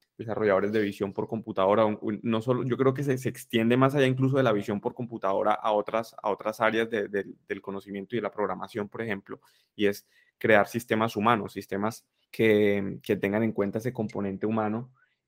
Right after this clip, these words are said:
y que, y que no, de pronto no, no, no vulneren la seguridad o el bienestar de las, de los individuos, que es básicamente lo contrario a lo que queremos hacer.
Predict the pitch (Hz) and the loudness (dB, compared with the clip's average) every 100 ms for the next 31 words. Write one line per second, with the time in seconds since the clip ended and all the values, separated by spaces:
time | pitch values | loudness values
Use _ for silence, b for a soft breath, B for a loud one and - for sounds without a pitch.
0 | - 101 - 101 98 92 90 87 117 110 | -16 -16 -6 -2 0 -2 -6 -10 -10 -2
1 | 104 101 95 104 98 107 104 101 107 101 | 0 0 -2 -4 -4 -2 -2 -4 -4 -4
2 | 95 104 104 107 110 107 110 110 b - | 0 2 2 2 2 2 0 -4 b -10
3 | 101 101 101 101 101 98 98 101 104 104 | -2 -2 0 0 0 2 4 6 8 6
4 | 101 101 95 98 92 - 92 - 101 98 | 4 2 0 -4 -4 -4 -2 -2 -2 -2
5 | 101 95 - 95 92 110 110 104 95 95 | -4 -4 -4 -6 0 0 0 -2 -4 -2
6 | 104 113 101 95 107 104 95 90 139 117 | -2 -2 -4 -2 0 0 -2 0 4 4
7 | 101 - 131 98 98 110 - 101 | 2 -2 -4 -4 -2 -2 0 -2